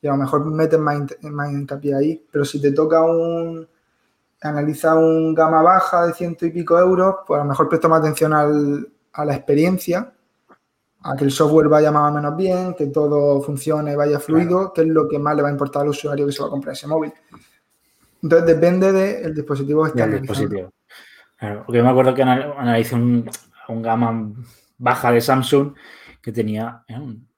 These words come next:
Speaker 2: era un Samsung, sí, que tenía un
Speaker 1: No
Speaker 2: lag,
Speaker 1: sé cuál es.
Speaker 2: o era el motor,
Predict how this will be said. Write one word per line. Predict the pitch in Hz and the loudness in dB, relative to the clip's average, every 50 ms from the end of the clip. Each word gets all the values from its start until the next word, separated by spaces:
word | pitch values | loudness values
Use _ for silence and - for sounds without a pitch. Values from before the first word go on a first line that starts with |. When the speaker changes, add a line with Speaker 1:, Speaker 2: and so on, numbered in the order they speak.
| _ _ _ | _ _ _
Speaker 2:
era | - 120 104 | -20 -18 -16
un | 107 110 110 101 | -14 -14 -14 -10
Samsung, | - 139 123 120 120 107 101 | -10 -8 -8 -8 -10 -12 -12
sí, | - 123 113 117 - _ _ _ _ _ _ _ _ _ _ _ _ _ _ _ _ | -12 -12 -14 -14 -16 _ _ _ _ _ _ _ _ _ _ _ _ _ _ _ _
que | - 120 | -6 -4
tenía | 120 123 107 110 113 113 | -2 -2 -2 -2 -2 -2
un | 117 117 113 113 113 110 | -2 -2 -2 -2 -2 0
Speaker 1:
No | 110 | 0
Speaker 2:
lag, | 107 110 117 117 123 151 160 | 2 2 2 2 0 -2 -2
Speaker 1:
sé | - 160 - | -2 -4 -2
cuál | - 143 156 | -2 -4 -6
es. | 156 - - _ _ _ _ _ _ _ _ _ - 139 - _ | -8 -12 -16 _ _ _ _ _ _ _ _ _ -20 -20 -20 _
Speaker 2:
o | _ 120 113 120 117 | _ -14 -10 -6 -4
era | 117 131 | -4 -4
el | 139 | -4
motor, | 143 139 135 - 143 135 - | -6 -10 -12 -12 -16 -18 -18